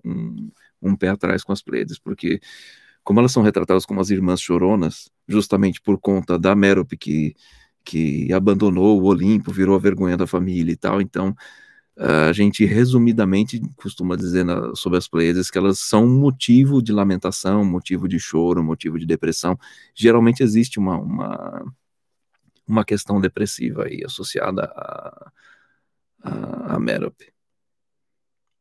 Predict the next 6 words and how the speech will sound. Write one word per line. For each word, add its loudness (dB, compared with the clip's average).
Aliás, 2
não 2
era, -4
infelizmente, 0
não -2
era -4